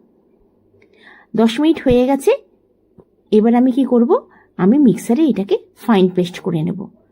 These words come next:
সকালবেলা তাড়াহুড়াতে অনেক সময় আমাদের মাথায় না থা-, মানে থাকেই না যে কি বানাবো, কি বানাবো, এটা ভাবা হয়। তাই জন্য এইটা খুব সহজেই আপনারা হেলদি ওয়েতে বানিয়ে নিতে পারেন। বাচ্চাদের তো ভীষণ ভাল লাগবে, সাথে সাথে বড়দেরও ভাল লাগবে।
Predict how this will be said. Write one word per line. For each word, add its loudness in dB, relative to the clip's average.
সকালবেলা -2
তাড়াহুড়াতে 0
অনেক 0
সময় -6
আমাদের 0
মাথায় 0
না 0
থা-, -12
মানে -2
থাকেই -6
না 0
যে -4
কি -2
বানাবো, -2
কি -6
বানাবো, -4
এটা 0
ভাবা -2
হয়। -6
তাই 0
জন্য 0
এইটা 0
খুব -4
সহজেই -2
আপনারা -4
হেলদি 4
ওয়েতে -2
বানিয়ে 2
নিতে -4
পারেন। -2
বাচ্চাদের -6
তো -4
ভীষণ -4
ভাল -6
লাগবে, -4
সাথে -10
সাথে -4
বড়দেরও -4
ভাল -8
লাগবে। -10